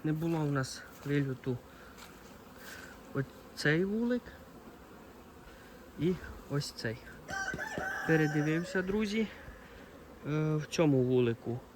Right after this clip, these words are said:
сім'я сидить, все нормально, але так, як в тому, що ми тільки що дивилися. Бджола ще у, ну, в клубкові, так, клуб такий рихлий, але вона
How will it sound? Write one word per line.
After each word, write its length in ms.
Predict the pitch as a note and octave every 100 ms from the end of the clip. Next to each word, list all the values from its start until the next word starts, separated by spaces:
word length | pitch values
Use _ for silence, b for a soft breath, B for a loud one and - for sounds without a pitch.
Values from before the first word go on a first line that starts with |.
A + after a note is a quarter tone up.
| - - - -
сім'я 560 | - C#3+ C#3 C3 A2 - - -
сидить, 440 | - C#3+ D#3 G#3+
все 220 | - - C3+
нормально, 540 | B2+ C3 F3+ F#3 D#3+ -
але 240 | C3+ D3
так, 300 | C#3+ D3 D3
як 100 | A#2+
в 60 | - -
тому, 260 | - D3+ C3+
що 220 | - -
ми 120 | B2+
тільки 320 | C3 C3+ B2+ B2
що 160 | -
дивилися. 520 | A#2 G#2+ G#2+ A2 - - B B B B -
Бджола 300 | D3 D3 B2
ще 200 | - A2+
у, 100 | C3 -
ну, 140 | E3+ D3+ - B B -
в 40 |
клубкові, 500 | D#3 D#3 - A#3+ G#3+
так, 220 | F#3+ F#3 E3+ - - - B B B - C3+ -
клуб 160 | E3+ -
такий 340 | C3+ C3+ B2+
рихлий, 380 | F3+ A3 - E3+
але 220 | E3 E3
вона 400 | D#3 D3 D3 C#3+